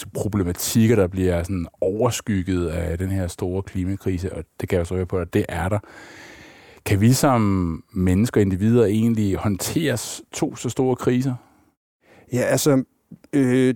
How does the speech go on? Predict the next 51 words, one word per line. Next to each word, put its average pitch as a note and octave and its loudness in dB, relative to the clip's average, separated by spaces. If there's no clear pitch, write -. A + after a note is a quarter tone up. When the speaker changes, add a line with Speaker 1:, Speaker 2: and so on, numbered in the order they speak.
Speaker 2:
det D#3+ 2
kan B3+ 2
vi, F3+ 2
men C#3 4
der C3+ 2
er A#2+ 4
ikke C#3 2
nogen E3+ 4
tvivl D#3+ 2
om, C#3 2
at C#3 0
det C#3 2
kræver, B2+ 2
at B2+ 2
vi A#2+ 2
skal A2+ 0
lave A2+ 4
en B2+ 0
ekstraordinær A#2 0
indsats, A#2+ 0
og G#2+ 2
at, G#2 -2
øh, G#2+ 0
politikere A#2+ 0
og G2 -4
virksomheder A2+ 0
og G2 -2
almindelige A#2+ 0
borgere A2+ 0
her A2 0
på, G#2+ -2
på A2+ -4
kloden, A#2 0
at G#2+ 0
vi, A#2+ 2
vi B2+ -2
bliver B2+ 4
nødt B2 0
til - -2
at G#2+ -2
beslutte A#2+ -2
os C3 -2
for, A2 0
at B2 0
nu A#2+ -2
vil A#2+ -2
vi A2+ 0
gøre G#2+ 2
noget A#2 0
ved G#2 0
det. A2+ -4